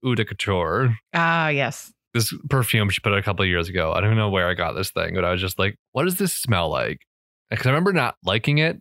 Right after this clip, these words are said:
Speaker 2: Mm-hmm.
Speaker 1: but I didn't remember why, and now I remember why.
Speaker 2: Ooh, what does it remind you? I love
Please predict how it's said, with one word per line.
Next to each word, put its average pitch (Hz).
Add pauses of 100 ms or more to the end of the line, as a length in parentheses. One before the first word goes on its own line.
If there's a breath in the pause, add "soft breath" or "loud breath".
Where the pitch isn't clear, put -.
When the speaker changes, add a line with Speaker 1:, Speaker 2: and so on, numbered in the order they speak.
(240)
Speaker 2:
Mm-hmm. 185 (380)
Speaker 1:
but 110
I 104
didn't 117
remember 110
why, 92
and 98
now 90
I -
remember 87
why. 117 (200)
Speaker 2:
Ooh, 202
what 160
does 165
it 165
remind 151
you? 147
I 170
love 208